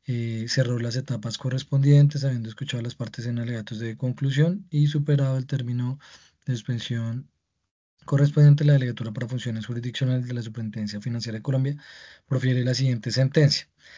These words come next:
Antecedentes. Mediante el ejercicio de la acción de protección al consumidor financiero, el señor Fernando Nicolás Cañas Acero demandó al Banco Habienda S A,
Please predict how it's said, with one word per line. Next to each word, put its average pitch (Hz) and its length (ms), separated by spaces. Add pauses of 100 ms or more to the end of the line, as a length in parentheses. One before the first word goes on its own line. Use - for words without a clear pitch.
(260)
Antecedentes. 143 640
Mediante 135 320
el 131 60
ejercicio 127 300
de 139 60
la 143 60
acción 143 200
de 127 80
protección 131 400
al 131 80
consumidor 135 380
financiero, 143 460
el 151 60
señor 135 240
Fernando 131 380
Nicolás 127 420
Cañas 127 340
Acero 139 280
demandó 131 320
al 110 80
Banco 120 280
Habienda 123 260
S 117 160
A, 156 120